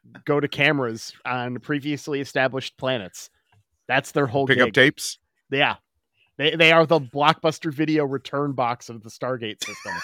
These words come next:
Speaker 2: <laughs>
Speaker 1: I was gonna say that the S G eleven, there just happens to be a cute, nerdy girl on that one, and that's why Daniel Jackson is going along,
Speaker 2: Ah.
Speaker 1: tagging along with them. <laughs>
Speaker 2: Trying to make sure we get a wedding episode in this show.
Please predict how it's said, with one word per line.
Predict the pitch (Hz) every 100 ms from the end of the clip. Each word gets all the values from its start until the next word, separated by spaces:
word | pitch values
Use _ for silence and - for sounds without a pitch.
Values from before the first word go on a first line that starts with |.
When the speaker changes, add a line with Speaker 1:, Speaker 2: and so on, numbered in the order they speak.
| - -
Speaker 2:
<laughs> | - - -
Speaker 1:
I | - 160
was | 135
gonna | 127 113
say | 110 104
that | 95 90
the | - 85 80
S | 104 101
G | - 101
eleven, | 92 92 87 82
there | 80 85
just | 80 85
happens | 95 87 87 -
to | -
be | 85 85 82
a | 73 - 78
cute, | - 107 82
nerdy | 92 90 87
girl | 82 78 76
on | 69 71 76
that | 78 73
one, | 71 71
and | 64 78
that's | 80 -
why | 78
Daniel | 78 78 76
Jackson | 76 76 73 78 69 67 _
is | 71 69 - _ _ _ -
going | 80 76
along, | 76 78
Speaker 2:
Ah. | 92 98
Speaker 1:
tagging | 82 76 71
along | 73 73
with | 76
them. | 82 107 185
<laughs> | 180
Speaker 2:
Trying | - 151
to | 147
make | 147 143
sure | 175
we | 143 127
get | 139
a | 123
wedding | 123 135 143
episode | 107 - - 123 107
in | 107
this | 104 -
show. | - 101 92